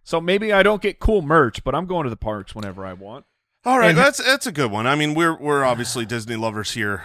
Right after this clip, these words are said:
Speaker 2: and, uh, Disneyland lovers. So, uh, no, I,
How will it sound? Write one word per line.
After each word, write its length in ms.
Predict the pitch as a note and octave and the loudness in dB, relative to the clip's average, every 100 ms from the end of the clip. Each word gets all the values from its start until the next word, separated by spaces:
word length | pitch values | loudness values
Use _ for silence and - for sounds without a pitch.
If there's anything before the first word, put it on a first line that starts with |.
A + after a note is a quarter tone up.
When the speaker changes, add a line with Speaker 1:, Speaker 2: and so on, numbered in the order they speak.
| - | -12
Speaker 2:
and, 380 | - G2 F#2+ F#2+ | -8 -6 -6 -6
uh, 220 | G2 F#2+ | -4 -6
Disneyland 1160 | F2 G#2+ F#2+ G2+ G2 F2 - G2 G#2+ G#2 G2+ F2+ - _ _ _ _ | -6 -8 -8 -6 -6 -8 -10 -6 -4 -4 -6 -10 -18 _ _ _ _
lovers. 480 | G#2 A2 A2 G#2+ - | -4 -2 -2 -4 -6
So, 400 | - A#2 A2 A#2 | -8 -6 -4 0
uh, 360 | A#2 A#2 A#2+ A2+ | 0 0 -2 -2
no, 160 | F3 | 0
I, 160 | C3+ | 0